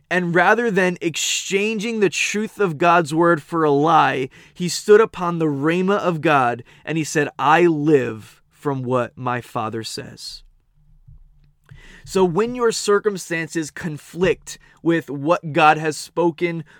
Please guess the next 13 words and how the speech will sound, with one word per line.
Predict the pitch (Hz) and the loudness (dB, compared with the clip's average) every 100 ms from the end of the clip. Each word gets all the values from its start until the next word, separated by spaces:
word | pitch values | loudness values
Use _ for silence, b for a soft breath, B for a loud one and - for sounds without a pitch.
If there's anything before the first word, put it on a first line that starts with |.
| b | b
or | 160 160 | -4 -2
with | 165 - | -4 -2
what | 185 170 | -4 -2
he | 160 | -8
showed | 143 - 180 175 180 147 | -6 -2 4 6 6 2
you | 175 170 160 b - | -2 -2 -4 b -2
or | 170 | -2
with | 165 151 | -2 -4
what | 170 | -4
he | 160 | -6
promised | - - 165 175 170 - | -10 -8 -4 -2 -4 -4
you, | 180 180 165 b b | -2 -2 -2 b b
what | 131 147 214 | -8 0 2